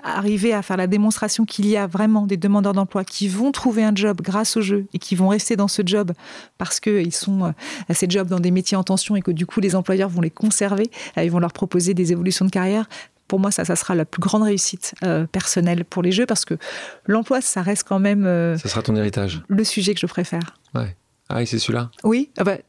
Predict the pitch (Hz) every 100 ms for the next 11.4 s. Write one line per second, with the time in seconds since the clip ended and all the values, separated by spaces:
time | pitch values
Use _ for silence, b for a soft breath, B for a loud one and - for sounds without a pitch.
0 | 185 180 - 196 - 180 185 202 202 214
1 | 214 - 190 190 190 196 190 196 - 196
2 | 214 254 B B B - 180 175 175 175
3 | 165 165 156 - 185 - 220 214 196 180
4 | 202 190 214 196 196 190 - 190 190 208
5 | 190 185 226 226 - 175 165 165 165 -
6 | 170 - 156 - 139 - 196 - 185 190
7 | - 175 233 254 - 185 175 165 - -
8 | 190 202 190 196 190 185 214 B B B
9 | - 180 175 165 160 160 156 B B B
10 | - - - 190 202 196 214 196 208 202
11 | 196 202 196 247